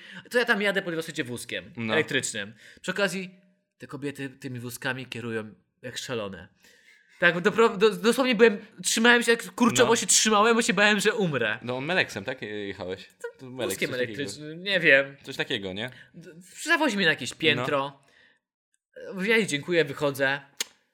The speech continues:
Speaker 1: To nie tu. To był snowpark, nie skatepark. Podchodzę do ludzi ze skate-, i dalej moje, wreszcie mnie który, ktoś zatru-, zaprowadził za rączkę praktycznie, bo
Speaker 2: No.
Speaker 1: ja tam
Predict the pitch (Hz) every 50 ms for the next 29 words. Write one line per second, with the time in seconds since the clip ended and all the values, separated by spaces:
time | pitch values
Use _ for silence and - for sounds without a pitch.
0 | _ _ _ _ _ _ - 123 120 110 - 87 - - _ _ _ _ _ _
1 | _ _ _ _ _ _ _ _ _ _ - 127 120 113 - - 123 110 95 73
2 | 90 92 - 107 101 - - 165 160 160 - 156 147 143 143 - - - _ -
3 | - - - - 170 - - 254 202 220 196 170 185 185 202 190 180 196 170 -
4 | - - - 208 185 - - 269 277 247 - 233 185 202 254 247 214 220 190 202
5 | 202 - 170 - - - - - - 170 175 226 247 - 247 208 208 - 220 208
6 | 208 196 - 220 165 202 196 - 196 202 175 180 196 196 202 196 196 185 185 185
7 | 180 196 185 - - 175 160 - 175 156 - 208 190 - 208 202 185 196 196 -
8 | 240 226 220